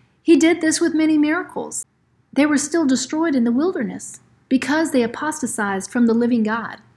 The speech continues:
They started out well because the Bible says, "And they were all baptized into Moses in the cloud and in the sea, and did all eat the same spiritual meat, and did all drink the same spiritual drink, for they drank of that spiritual rock that followed them, and that rock was Christ."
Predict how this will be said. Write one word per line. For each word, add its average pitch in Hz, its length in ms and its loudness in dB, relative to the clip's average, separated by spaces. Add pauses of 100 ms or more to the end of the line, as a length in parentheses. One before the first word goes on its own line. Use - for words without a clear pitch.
(400)
They 262 100 4
started 285 360 2
out 269 240 4
well 214 420 -2 (240)
because 254 260 2
the 262 80 2
Bible 254 260 4
says, 285 560 -2 (460)
"And 220 260 4
they 247 160 4
were 220 240 0
all 233 220 2
baptized 247 580 0
into 320 220 0
Moses 269 680 0
in 233 200 4
the 320 80 2
cloud 208 420 -2
and 254 140 4
in 226 100 4
the 254 80 4
sea, 220 480 -4 (280)
and 233 180 4
did 233 140 4
all 220 420 0
eat 277 120 0
the 269 80 -4
same 233 300 0
spiritual 254 480 -2
meat, 269 400 2
and 220 140 2
did 226 160 4
all 220 340 -2
drink 262 240 2
the 277 80 -6
same 240 300 -2
spiritual 254 400 -4
drink, 226 320 -4
for 240 80 -4
they 214 140 0
drank 202 380 -2
of 226 140 -6
that - 180 -6
spiritual 330 460 -4
rock 233 400 -2
that - 200 -8
followed 240 340 -2
them, 190 260 -6
and 220 140 0
that 220 180 -6
rock 196 300 -2
was 247 120 -6
Christ." 254 600 -10